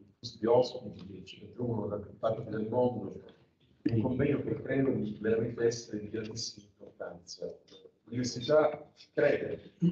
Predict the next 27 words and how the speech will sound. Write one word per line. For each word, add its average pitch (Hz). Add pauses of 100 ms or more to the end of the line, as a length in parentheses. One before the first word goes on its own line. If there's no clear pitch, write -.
(100)
fortemente 127
nei 101
messaggi 110
di 101
integrazione, 107 (800)
di 123
scambio 107
interculturale - (300)
e 127
nel 123
nostro 156
dipartimento 127
di -
cultura -
e 131
società 120 (260)
presentato 117
questo -
documento -
che 113
oggi - (500)
non 113
è 127
presente 120
perché -
ancora, 110 (1000)
eh, 85